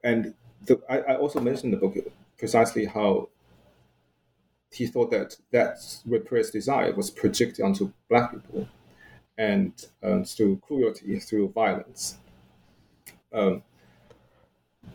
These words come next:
and also the black, um, sort of arts movement with Amiri Barake, for instance, he would say that,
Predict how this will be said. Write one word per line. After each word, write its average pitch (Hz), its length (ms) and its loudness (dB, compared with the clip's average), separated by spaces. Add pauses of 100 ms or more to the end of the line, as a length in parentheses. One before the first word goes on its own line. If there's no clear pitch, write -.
(260)
and 123 140 -2
also 123 260 2
the 113 80 0
black, 113 340 2 (260)
um, 98 500 2 (280)
sort - 200 2
of - 120 -18
arts 233 280 2
movement - 560 -8 (320)
with 98 240 2 (180)
Amiri 101 320 0
Barake, 117 560 0 (260)
for 92 100 0
instance, - 360 -2 (1040)
he - 160 -2
would 110 160 0
say 110 180 4
that, - 360 -4